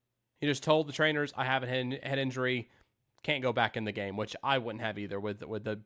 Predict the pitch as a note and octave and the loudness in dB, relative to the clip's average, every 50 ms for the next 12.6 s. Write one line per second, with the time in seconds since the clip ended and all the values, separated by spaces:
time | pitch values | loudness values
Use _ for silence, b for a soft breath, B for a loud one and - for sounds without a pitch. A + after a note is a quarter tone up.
0 | _ - D3+ D3+ C#3 B2+ A2+ G#2 G2+ - C3+ B2 A2 A2+ G#2+ A#2 A2+ - - C3 | _ 2 2 2 4 2 0 -2 -2 -2 -2 -2 0 -2 -2 -2 -4 -4 -2 0
1 | A#2 G#2+ A2 G#2+ G2+ - B B B B B B B - D3+ D3 C#3+ C3 C3+ B2 | 0 2 2 0 -2 -2 B B B B B B B 4 6 6 6 6 4 4
2 | A#2 A2 G2+ G2 b b b b b C3+ C3 C3+ A#2+ A#2+ A#2 B2+ B2+ B2+ A#2+ C3 | 4 4 2 -2 b b b b b -2 0 0 -2 0 4 6 6 6 6 4
3 | A#2+ A2 - C#3+ C#3 C3 C3+ A#2+ B2+ C3 B2 - - C#3 C3 C3 C3 - - C3+ | 0 2 4 6 6 6 4 2 2 2 2 4 4 4 4 4 4 2 2 2
4 | C3 B2 A#2 - - - E3+ E3 D#3 C3 - - B B B B B B C#3+ C#3+ | 4 4 2 0 2 2 4 4 4 2 0 -6 B B B B B B 2 4
5 | C#3 C#3 C3+ - E3+ A3 B3+ B3 G3+ F#3+ G#3 A3 F#3 E3 C#3 - - D3+ C#3+ - | 4 2 2 4 6 8 8 8 8 8 6 6 6 4 0 0 0 -2 -2 -2
6 | - D#3 E3+ G3 G#3+ G#3+ - - D3 A#2+ A2 A#2 A#2 A2 G2+ G2+ C#3+ B2 D3 D#3+ | 0 4 6 6 6 4 2 0 0 0 2 0 0 0 0 0 0 2 2 4
7 | - F3 F3 F3+ - E3+ E3 E3+ E3 D3 C3+ - D3 - - - - D3+ D3 D3+ | 4 4 2 0 0 0 -2 -2 -2 -2 -2 -4 -4 -4 -4 -6 -6 -4 -2 0
8 | C#3+ C#3+ C3+ C3 B2+ B2+ C3 C#3 C3+ C3 - - D#3 D3+ C#3 B B B B D3+ | 2 2 2 4 4 4 4 4 4 2 0 2 2 2 2 B B B B 0
9 | D#3 D3+ C#3 C#3+ C#3 C#3 D3+ F3+ G#3+ A#3 - - - E3+ D#3+ D3 C3 - - - | 0 0 0 -2 0 4 4 6 6 4 2 0 0 2 2 2 2 -2 -2 2
10 | E3 G3+ B3 G3+ B2+ B2+ A#2 A2 A2 A#2+ - - - - C#3+ C3+ A#2+ C3+ E3 G3 | 4 4 4 4 4 4 4 4 4 2 -2 -6 -4 -4 -4 -2 2 2 2 2
11 | - - E3 E3 E3+ D#3+ D3+ C#3+ - - - - D#3+ D#3+ E3+ - D3+ D3 C#3+ C3 | 2 2 0 0 0 2 0 -2 -2 -4 0 4 6 6 6 4 2 0 2 4
12 | C3 C#3 D3 D#3 D3 - - - E3+ E3 D#3 D3+ | 6 8 8 8 6 4 0 2 4 4 4 4